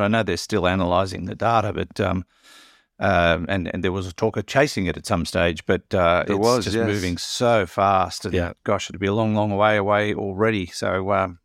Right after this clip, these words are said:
Speaker 1: yeah, I think we could probably put that idea to bed. But, um, th-, yeah, there was a lot of data captured, and they, they'll
Speaker 2: Yeah.
Speaker 1: continue to analyse it, I'm sure.
Speaker 2: I've, um, I, I think we covered this story that, um, it might have been Elon Musk,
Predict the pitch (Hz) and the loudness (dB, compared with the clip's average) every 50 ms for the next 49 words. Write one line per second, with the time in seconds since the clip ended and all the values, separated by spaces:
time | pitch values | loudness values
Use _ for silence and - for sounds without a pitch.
0 | _ _ - - 98 92 90 90 - - 110 98 - - - - - - - 98 | _ _ -10 -6 -4 -4 -4 -4 -4 -6 -8 -8 -8 -12 -16 -18 -14 -10 -8 -6
1 | 85 90 85 - - - 92 - 98 87 - _ - 101 101 98 90 104 98 92 | -6 -6 -6 -6 -6 -6 -2 0 0 0 -2 _ -4 -2 -2 -2 0 -2 -2 -2
2 | 92 87 - 107 110 110 101 95 107 101 90 - - 113 107 107 104 104 104 104 | -4 -2 0 0 0 0 0 -2 -4 -4 -4 -4 -2 0 2 2 2 0 -2 -4
3 | 98 95 - _ - - _ _ _ _ - 110 123 92 101 107 110 110 104 113 | -8 -10 -14 _ -20 -20 _ _ _ _ -4 -2 -2 -2 0 0 -2 -2 -2 -2
4 | 113 113 131 110 107 92 - 107 104 101 98 90 - - 117 107 - - 95 98 | 2 2 2 2 2 0 0 2 2 2 0 -2 -2 -4 -4 -4 -4 -8 -8 -6
5 | 98 98 101 98 98 95 _ _ _ _ - 117 104 101 98 98 95 92 110 107 | -6 -6 -4 -6 -6 -8 _ _ _ _ -8 -2 0 2 2 2 0 0 0 0
6 | 98 92 95 98 98 107 110 107 101 98 98 95 92 98 95 98 98 - - 123 | 0 -2 0 0 0 2 2 0 -2 -2 -2 -2 -2 -4 -4 -4 -4 -4 -4 -2
7 | 113 110 98 90 - _ _ _ - 127 104 131 156 156 131 120 110 110 123 - | -2 -2 -4 -10 -16 _ _ _ -6 -6 -4 -2 0 2 2 2 2 2 -2 -2
8 | 139 143 - - _ - 123 117 - _ _ _ _ _ _ _ _ - 143 143 | -4 -4 -6 -8 _ -4 -4 -4 -4 _ _ _ _ _ _ _ _ -4 -4 -2
9 | 127 123 110 - - - 123 120 139 98 82 92 87 - - - 110 98 92 87 | -2 -2 -2 -2 -4 -4 -2 -2 -2 -2 -2 -4 -6 -6 -4 -2 0 0 0 -2
10 | 85 85 85 98 104 - - - - - - 117 117 107 98 95 90 90 90 90 | -4 -2 0 -2 -2 -2 -4 -8 -4 -2 0 0 0 0 -2 -2 -4 -4 -6 -6
11 | 92 117 127 104 104 110 120 165 185 120 90 98 90 95 95 90 90 87 90 98 | -4 -6 -6 -6 -4 -4 -4 -2 -2 -4 -4 -4 -4 -4 -4 -2 -4 -2 -2 -2
12 | 95 - - - - - | -4 -4 -6 -10 -12 -12